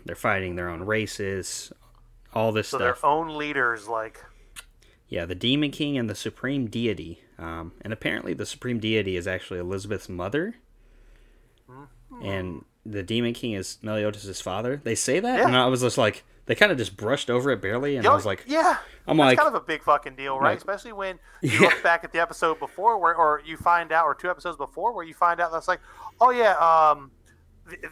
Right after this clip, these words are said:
Speaker 2: uh, uh, fucking Zeldris just has the Demon King's power, so it's like, did
Speaker 1: Yeah.
Speaker 2: he just fucking say, "Fuck you, Meliodas, I'll just
Speaker 1: <laughs>
Speaker 2: find another, another heir, another whatever"?
Speaker 1: I guess so.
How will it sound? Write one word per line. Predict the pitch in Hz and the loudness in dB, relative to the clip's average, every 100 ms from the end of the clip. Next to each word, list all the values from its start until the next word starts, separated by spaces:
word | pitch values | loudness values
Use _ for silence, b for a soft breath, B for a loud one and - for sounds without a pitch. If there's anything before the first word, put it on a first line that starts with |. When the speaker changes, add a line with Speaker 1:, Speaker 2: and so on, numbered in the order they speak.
| - | -6
Speaker 2:
uh, | 151 139 135 - | 0 2 2 2
uh, | 143 139 | 2 4
fucking | 165 156 | 0 0
Zeldris | 135 147 185 160 156 - - _ | 0 2 2 0 -4 -6 -20 _
just | - 151 - _ - | -8 -8 -8 _ -12
has | - 127 135 | -2 0 0
the | 135 | -4
Demon | 135 131 135 | -14 -16 -18
King's | 131 135 123 | -16 -16 -8
power, | - 117 139 214 | 0 2 4 0
so | - 151 | -2 -4
it's | 139 143 | -2 -2
like, | 135 - _ - - _ _ - _ - _ _ _ _ - - _ - - _ _ _ - | -2 -4 _ -20 -20 _ _ -20 _ -20 _ _ _ _ -20 -20 _ -20 -20 _ _ _ -16
did | 131 | -14
Speaker 1:
Yeah. | 131 | -12
Speaker 2:
he | |
just | 131 135 | -10 -2
fucking | 143 135 135 127 - - - - - - | 0 0 -4 -14 -18 -20 -20 -20 -20 -20
say, | - 123 | -12 -8
"Fuck | 123 127 | -6 -8
you, | 170 | -6
Meliodas, | 170 175 180 202 151 | -4 0 -2 -4 -6
I'll | 139 | -8
just | 139 - - - _ | -10 -20 -20 -20 _
Speaker 1:
<laughs> | _ - | _ -6
Speaker 2:
find | - 131 127 | 0 4 4
another, | 131 135 139 131 127 | 2 -2 2 2 2
another | 131 131 127 | 0 0 0
heir, | 135 143 202 233 | 2 4 4 4
another | 147 139 135 | 2 -2 -2
whatever"? | 131 131 143 202 233 _ _ _ _ _ b b b b _ _ - | -2 2 2 0 -6 _ _ _ _ _ b b b b _ _ -6
Speaker 1:
I | |
guess | 127 165 | 0 2
so. | - 113 | 2 -2